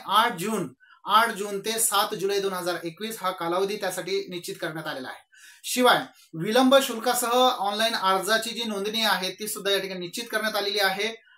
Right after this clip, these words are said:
आठ जुलै दोन हजार एकवीस पासून ते पंधरा जुलै दोन हजार एकवीस बारा वाजेपर्यंत ही नोंदणी या संदर्भात असणार आहे. मी पुन्हा एकदा, अ, declare करतो की जे व्यावसायिक अभ्यासक्रम आहे, इतरांनी गोंधळून न जाता, तर त्यामध्ये अभियांत्रिकी आहे, औषध निर्माण आहे आणि कृषीच्या संदर्भातल्या या व्यावसायिक अभ्यासक्रमाच्या या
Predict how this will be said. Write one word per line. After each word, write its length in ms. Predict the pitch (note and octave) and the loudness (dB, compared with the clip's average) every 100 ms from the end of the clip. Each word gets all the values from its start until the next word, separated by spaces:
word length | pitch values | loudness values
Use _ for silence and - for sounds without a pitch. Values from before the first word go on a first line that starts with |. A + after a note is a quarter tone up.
| - | 0
आठ 320 | G3+ A#3+ A#3+ | 4 4 2
जुलै 240 | A#3+ A#3+ | 0 0
दोन 140 | A#3 A3 | 0 -2
हजार 360 | F#3+ G#3 G3+ | 0 0 0
एकवीस 340 | F#3+ G3 A3+ A3 | -4 -6 -6 -2
पासून 300 | G3+ A3 G#3+ | -2 -2 -6
ते 60 | |
पंधरा 380 | G#3 G3 F#3+ A3 | -4 -4 -2 -4
जुलै 220 | A3 G#3+ | -2 -2
दोन 140 | G3 G3 | -2 -2
हजार 240 | F#3 F#3 | -4 -4
एकवीस 400 | F#3 F3 G#3+ G#3+ | -6 -8 -8 -4
बारा 280 | F#3 F3 G3 | 0 2 4
वाजेपर्यंत 540 | F#3+ F3+ E3+ E3 E3 | 2 0 -4 -6 -6
ही 320 | G3 G3 G3 F#3+ | -6 -6 -8 -8
नोंदणी 420 | F3+ F3+ G3+ G3 | -6 -6 -6 -4
या 80 | F#3 | -4
संदर्भात 380 | E3+ E3 F#3 F#3+ - | -4 -6 -6 -8 -10
असणार 260 | E3 E3 | -8 -8
आहे. 160 | B2+ B2+ _ _ - | -8 -12 _ _ -14
मी 80 | A3 | -10
पुन्हा 340 | A#3 A3+ A#3+ A#3+ | -6 0 2 2
एकदा, 220 | A#3 B3 | 2 2
अ, 420 | - G3+ G3+ F#3 | 2 2 4 2
declare 280 | F#3 G#3+ A#3 | -2 -2 -2
करतो 260 | A3+ G3 A3 | -2 -6 -4
की 260 | B3+ C4 | 0 0
जे 220 | G3 A3+ | 0 -4
व्यावसायिक 380 | A#3+ G#3 A#3 A3 | -4 -4 -2 -2
अभ्यासक्रम 440 | F#3 G3 G#3 A3+ A3 | -2 -2 -2 -2 0
आहे, 360 | F3 E3 D#3 | 0 -4 -8
इतरांनी 400 | F3 G3 G3+ G#3+ | -6 -4 -4 -4
गोंधळून 400 | G3 F#3+ G#3 A3+ | -2 0 0 -2
न 40 | G3+ | -2
जाता, 340 | F3 E3 E3 - _ - _ _ G#3+ | -2 -2 -8 -12 _ -20 _ _ -4
तर 60 | |
त्यामध्ये 280 | A3 B3 B3+ | 0 2 4
अभियांत्रिकी 600 | - F#3+ G#3+ A#3+ B3 A#3 | 2 0 -2 -2 -2 0
आहे, 420 | A3+ G#3+ A#3 A#3 F3+ | 2 2 0 -6 -2
औषध 300 | G3 A3+ A3+ | -2 -2 -6
निर्माण 280 | A3+ A3+ G#3+ | -4 0 0
आहे 200 | G3+ G#3+ | -2 -4
आणि 180 | G3 | -8
कृषीच्या 680 | G#3 G#3+ G#3 A3 A3+ G3+ G#3 | -8 -10 -8 -6 -6 -6 -6
संदर्भातल्या 540 | G3+ F#3+ F#3 F#3 F3+ G3 | -6 -4 -2 -2 -2 -2
या 120 | F#3+ | -2
व्यावसायिक 380 | F#3 F3 G3+ F#3 | -2 -4 -4 -4
अभ्यासक्रमाच्या 560 | E3+ E3+ E3 E3+ F#3+ | -4 -6 -6 -10 -8
या 120 | A#3+ | -4